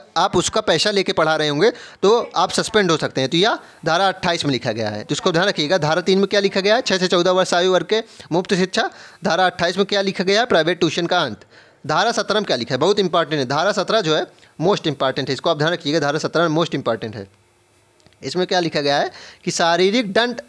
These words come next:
और मानसिक प्रताड़ना का निषेध, मतलब आप किसी भी बच्चे को दंड नहीं दे सकते शारीरिक रूप से और मानसिक रूप से भी नहीं दे सकते, तो यह धारा सत्रह में लिखा गया, इसको ध्यान रखिएगा। धारा अट्ठाईस में क्या लिखा गया था? प्राइवेट ट्यूशन का।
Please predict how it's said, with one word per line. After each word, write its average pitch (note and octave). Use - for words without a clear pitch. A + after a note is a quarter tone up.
और G3+
मानसिक F#3+
प्रताड़ना F3
का G#3+
निषेध, D#3
मतलब F#3+
आप G#3+
किसी A#3+
भी B3+
बच्चे G3+
को B3
दंड G#3
नहीं G3
दे G3+
सकते G3+
शारीरिक G3
रूप A3+
से B3+
और B3+
मानसिक G3
रूप F3
से -
भी C#3
नहीं C#3
दे B2+
सकते, A#2+
तो A#2
यह F3+
धारा E3+
सत्रह F3+
में F3
लिखा C#3+
गया, C3+
इसको D#3+
ध्यान E3
रखिएगा। A#2
धारा D3
अट्ठाईस G#3
में G#3+
क्या A3
लिखा G#3+
गया A3
था? G#3+
प्राइवेट F#3
ट्यूशन G3
का। G#3+